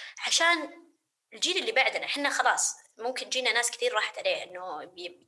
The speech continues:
يكسر هذا الحاجز، لكن طيب اللي بعدنا، لو اللي قبلنا سووا كذا كان إحنا الحين، يعني، الحمل شوي كان أخف. فيعني هذا برأيي دور.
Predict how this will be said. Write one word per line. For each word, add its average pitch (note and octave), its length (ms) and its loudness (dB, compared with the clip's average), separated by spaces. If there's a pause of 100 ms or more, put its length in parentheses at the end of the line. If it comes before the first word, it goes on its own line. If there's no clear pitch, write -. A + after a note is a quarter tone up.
يكسر A3+ 300 2
هذا G#3 180 4
الحاجز، F#3+ 440 0
لكن A3 220 -4
طيب C#4+ 280 -4
اللي C#4+ 140 -12
بعدنا، F#3+ 320 -2
لو A#3+ 200 2
اللي C4+ 120 0
قبلنا C#4+ 340 4
سووا C4+ 280 4
كذا C4 140 0
كان C4 180 2
إحنا B3 260 -2
الحين، B3+ 340 -2 (480)
يعني، - 340 -10 (100)
الحمل - 560 -2
شوي B3 340 2
كان B3 260 0
أخف. - 420 0 (1000)
فيعني C#4+ 800 -8 (460)
هذا B3 460 0
برأيي G#3+ 580 0
دور. F#3+ 340 2